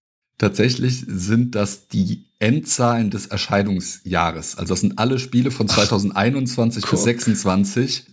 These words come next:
Speaker 1: ähm, also die, wie sie bei Board Game Geek eingetragen sind.
Speaker 2: Mhm.
Speaker 1: Ne? Zum Beispiel
Speaker 2: Mhm.
Speaker 1: Jinxo wäre jetzt in Deutschland, äh, als Dito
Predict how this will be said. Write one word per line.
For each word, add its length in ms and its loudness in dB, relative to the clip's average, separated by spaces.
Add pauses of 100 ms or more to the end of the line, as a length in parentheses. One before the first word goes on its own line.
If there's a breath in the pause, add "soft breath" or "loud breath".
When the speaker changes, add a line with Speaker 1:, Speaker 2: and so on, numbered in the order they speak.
Speaker 1:
ähm, 400 2
also 160 2
die, 220 2
wie 80 2
sie 100 2
bei 160 0
Board 220 2
Game 100 -2
Geek 220 -4
eingetragen 480 2
sind. 140 4
Speaker 2:
Mhm. 80 0
Speaker 1:
Ne? 60 -2
Zum 120 -6
Beispiel 260 0
Speaker 2:
Mhm. 140 0
Speaker 1:
Jinxo 400 2
wäre 100 0
jetzt 220 -2
in 80 -6
Deutschland, 580 -2 (100)
äh, 60 -8
als 300 -12
Dito 420 0